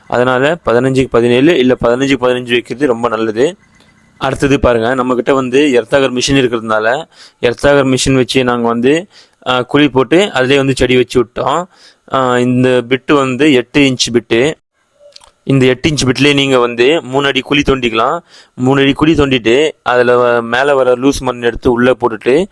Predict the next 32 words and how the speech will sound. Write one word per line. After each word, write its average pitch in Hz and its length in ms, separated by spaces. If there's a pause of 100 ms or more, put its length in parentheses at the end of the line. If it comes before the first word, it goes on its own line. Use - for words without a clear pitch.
(280)
அப்புறமா 135 420
நீங்க 127 240
வந்து, 143 400 (380)
ஆ, 131 180
செடி 139 480
நல்லா 123 320
வச்சு 120 340
அமுச்சு 123 180
விட்டீங்க, 113 560
அமுத்தி 123 200
விட்டீங்கன்னா 123 480 (280)
செடி 135 260
வந்து 131 240
நல்லா 123 280
வந்து 135 380
வேர் 123 320
பிடிச்சிக்கும். 120 520 (1000)
இப்போ - 240
குழி 147 240
பாருங்க, 123 560 (300)
அதாவது 123 360
எட்டு 123 280
இன்ச்சு 135 260
குறையாம 127 720
மூணு 139 300
அடிக்கு, 139 380 (180)
ஆ, 117 380 (120)
உள்ள 127 240
குறையாம 123 420 (320)
கரெக்டா 113 240
ஹோல்ஸ் 120 420
வந்துருக்கு. 117 480